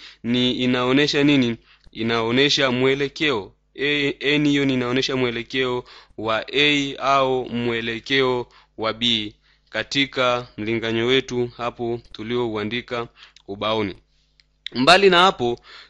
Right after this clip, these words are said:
tunaona kama ningekuwa nazungumzia ukubwa wa vitu vitatu, e, kwenye hiyo pembe yetu hiyo ya Q, ningechora m-, msh-, mshale wangu mwingine ambao ungeelekea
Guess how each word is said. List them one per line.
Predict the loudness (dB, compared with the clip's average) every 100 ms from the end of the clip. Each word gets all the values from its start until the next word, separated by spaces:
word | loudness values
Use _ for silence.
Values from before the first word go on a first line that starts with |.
| -4
tunaona | 2 6 6 6 4
kama | 2 4 6 8 8
ningekuwa | 6 2 2 6 6
nazungumzia | 6 4 2 2 0 2 2
ukubwa | 2 -2 -2 2 2
wa | 2
vitu | 0 -4
vitatu, | -4 0 0 0 -6 -8 -10 -20 -6
e, | -2 0
kwenye | 2 2 4
hiyo | 4 2
pembe | 2 2 4
yetu | 2 2 0
hiyo | 2
ya | 2 0
Q, | -4 -4 -2 -2 -6 -10 _ -6
ningechora | -2 0 0 -2 2 2
m-, | 4 2 0
msh-, | -4 -6 -8 -6
mshale | -4 -2 2
wangu | 2 2 2
mwingine | 0 0 0
ambao | 0 0 0
ungeelekea | 0 -2 -6 -8 -4 0 0 -2